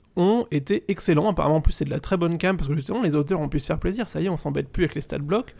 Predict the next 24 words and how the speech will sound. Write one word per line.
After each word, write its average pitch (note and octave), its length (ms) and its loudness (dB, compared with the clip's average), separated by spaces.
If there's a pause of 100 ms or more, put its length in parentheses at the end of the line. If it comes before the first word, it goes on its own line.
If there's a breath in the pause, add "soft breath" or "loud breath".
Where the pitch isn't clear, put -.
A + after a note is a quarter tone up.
(340 loud breath)
On D3+ 280 4
te C#3 60 -2
fait E3 140 2
un D3 120 4
vrai D#3+ 200 2
setting F#3+ 400 2
avec C#3+ 240 2
des E3 200 6
intrigues, E3+ 720 -2
euh, C#3+ 140 4
des D#3 100 4
coups E3 180 -2
de - 40 -20
poignard E3 340 2
dans D#3+ 140 2
le E3 80 0
dos F3 320 4
et D3+ 60 6
des D3 120 6
bagues D#3 200 4
pleines D3 200 2
de C#3 60 2
poison, D3+ 420 0 (420 loud breath)
euh, - 200 0